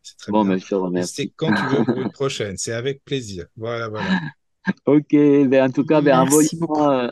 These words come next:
Speaker 2: envoyez-moi l'enregistrement, ça, ça peut
Speaker 1: Oui,
Speaker 2: toujours, euh,
Speaker 1: bien sûr.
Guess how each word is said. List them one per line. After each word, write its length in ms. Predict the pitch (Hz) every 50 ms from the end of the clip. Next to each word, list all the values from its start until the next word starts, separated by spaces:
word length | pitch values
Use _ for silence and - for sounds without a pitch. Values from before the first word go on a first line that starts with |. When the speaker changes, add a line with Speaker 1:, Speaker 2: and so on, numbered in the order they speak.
| _
Speaker 2:
envoyez-moi 500 | - 147 143 139 175 175 175 165 165 160 - 160
l'enregistrement, 800 | 156 151 151 151 143 147 151 - _ - - 170 185 190 180
ça, 300 | 147 - 123 117 110 110
ça 120 | 110 113 98
peut 160 | - 120 107 _ -
Speaker 1:
Oui, 200 | 113 113 117 113
Speaker 2:
toujours, 120 | 110 107
euh, 0 |
Speaker 1:
bien 160 | 104 98 -
sûr. 340 | - - - 190 226 240 -